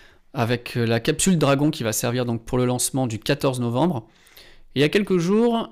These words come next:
il a reposté une vidéo, le lancement du booster plus donc de la capsule, euh, Starship, du Starship plus du booster. À quoi ça va ressembler ? Ben, ça va ressembler apparemment à cette animation trois D.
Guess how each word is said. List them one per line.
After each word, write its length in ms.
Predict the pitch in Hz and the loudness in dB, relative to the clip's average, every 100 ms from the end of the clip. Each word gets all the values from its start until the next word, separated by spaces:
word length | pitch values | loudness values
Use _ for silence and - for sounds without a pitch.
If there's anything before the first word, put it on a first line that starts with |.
| - | -2
il 160 | 151 | 2
a 160 | 147 135 | 2 0
reposté 920 | 135 151 180 165 160 - 160 160 - - | -2 -2 -2 -2 -2 -2 0 0 -2 -8
une 160 | 135 131 | -6 -4
vidéo, 680 | 143 165 147 156 190 233 - - _ | -4 0 2 4 2 -2 -16 -20 _
le 80 | |
lancement 680 | 113 135 147 - 139 143 - - | 0 2 0 0 2 2 -2 -10
du 100 | 127 | -6
booster 460 | 110 135 - 151 160 - - | -2 -2 2 2 4 2 2
plus 500 | - 190 202 - - - - - - - | 2 2 2 -2 -4 -6 -6 -8 -8 -8
donc 380 | - 127 123 - | -6 -4 -4 -4
de 100 | 127 | -2
la 120 | 117 | -2
capsule, 680 | 113 - 131 - - 143 131 | -4 -2 -4 -2 -2 0 2
euh, 300 | 113 110 113 | 2 0 -2
Starship, 560 | 113 120 - - 196 - | -4 -4 -2 -2 -4 -6
du 80 | |
Starship 460 | 123 - 131 - 143 - | -4 -2 0 -2 -4 -8
plus 180 | - 170 | -2 0
du 80 | 147 | 0
booster. 380 | 131 127 - 180 - | -2 -4 0 0 0
À 60 | 135 | -4
quoi 140 | 175 | -4
ça 100 | 160 | 0
va 80 | 139 | -2
ressembler ? 340 | - 123 160 | -2 0 2
Ben, 80 | 160 | 0
ça 120 | - | 0
va 80 | 120 | -2
ressembler 400 | - 151 180 196 - - - - - | -2 0 2 0 -4 -20 -20 -14 -6
apparemment 340 | 110 165 208 | 2 4 4
à 40 | |
cette 220 | 202 156 165 | 4 2 2
animation 480 | 175 175 156 - | 2 2 2 0
trois 240 | 165 - 143 | -4 0 4
D. 200 | 160 | 4